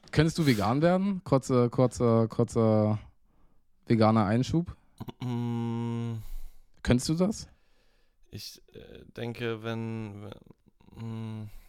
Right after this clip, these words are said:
Speaker 2: hm. Schwierig. Es ist,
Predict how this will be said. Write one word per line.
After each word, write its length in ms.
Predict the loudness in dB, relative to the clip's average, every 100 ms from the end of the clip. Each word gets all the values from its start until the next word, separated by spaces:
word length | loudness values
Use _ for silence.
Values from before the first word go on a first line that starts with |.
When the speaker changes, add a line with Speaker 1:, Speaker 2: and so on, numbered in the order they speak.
| -14
Speaker 2:
hm. 320 | -12 -12 -14 -18 -20 -20 -20 -20 -20 -20 -18
Schwierig. 520 | -6 -4 -4 -6 -8
Es 200 | -10 -10
ist, 1300 | -10 -6 -2 -2 -4 -8 -8 -10 -10 -12 -12 -12 -16